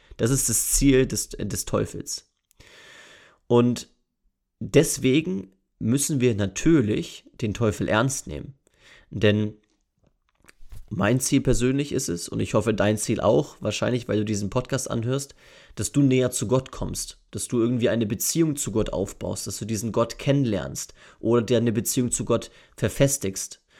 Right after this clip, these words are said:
Und deswegen ist es so wichtig zu verstehen, dass es da dunkle Mächte gibt, als Anführer eben den Teufel, der dich versucht, immer und immer wieder durch seine Handlanger oder durch sich selbst von Gott wegzubringen. Der Kampf gegen Satan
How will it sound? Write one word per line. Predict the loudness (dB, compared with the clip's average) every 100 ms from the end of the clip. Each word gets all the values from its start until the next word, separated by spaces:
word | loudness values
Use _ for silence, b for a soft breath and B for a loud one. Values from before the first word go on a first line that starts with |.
| B B -4
Und | 0 2
deswegen | 2 0 0
ist | -2
es | -2
so | -2 -2
wichtig | -2 -2 -4 -2 -4 -12 b -10
zu | -8
verstehen, | -2 -2 -2 2 2 2 0
dass | -2
es | -2 -4
da | -2
dunkle | 2 2 2 0
Mächte | -2 -4 -6
gibt, | -4 -4 -6 -10 _ _ -2
als | -2 -2
Anführer | -4 -2 -2 0
eben | 0 -2
den | -2 -4
Teufel, | -4 -4 -2 -6 -6 B B -6
der | -2
dich | -2 -2
versucht, | 0 2 2 0 -2 -6 -4
immer | -2 0 -2
und | -2
immer | -4 -2 -2 -2
wieder | 0 0 0 -4 _ _ _ _ _ _
durch | -2 -2
seine | 0 -2 0
Handlanger | 0 0 -2 -2 -2
oder | 8 8
durch | 8 2
sich | 0 -4 -2
selbst | 0 0 -2 -12 b b b
von | 0 2
Gott | 2 2 2
wegzubringen. | 0 -2 -4 -6 -10 -12 -16 _ _ _ _ _ _
Der | -8
Kampf | -6 0 0 0 -2
gegen | -2 0
Satan | 0 0 0 -2 -4 -6